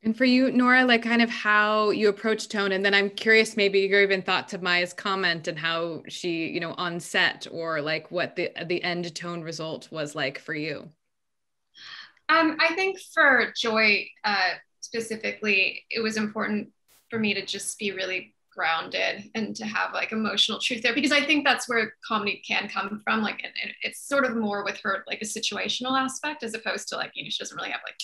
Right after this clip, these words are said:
Speaker 2: <laughs> jokes.
Speaker 1: Right.
Speaker 2: So, so I thought kind of the straighter everything is, and the more you sort of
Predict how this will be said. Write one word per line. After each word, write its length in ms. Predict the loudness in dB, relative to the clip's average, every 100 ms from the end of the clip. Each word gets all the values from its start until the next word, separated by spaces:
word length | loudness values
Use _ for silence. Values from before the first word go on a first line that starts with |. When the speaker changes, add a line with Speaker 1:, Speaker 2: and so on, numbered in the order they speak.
| -16
Speaker 2:
<laughs> 160 | _
jokes. 600 | -8 -6 -6 -8 -10 -12 -10 -8 -6 -8 -6
Speaker 1:
Right. 100 | 2
Speaker 2:
So, 560 | 6 6 6 4 -2 -16 -20 _ -20 -20 _
so 160 | 0 4
I 160 | 4
thought 380 | 4 4 6 4
kind 280 | 0 2 2
of 120 | 0
the 80 | -2
straighter 640 | -4 -4 -6 2 4 6 6
everything 600 | 4 2 -2 -2 -2 0
is, 340 | 2 2 0
and 120 | 0
the 60 | 0
more 260 | 0 0
you 200 | 0 0
sort 320 | -2 -4 -6
of 60 | -6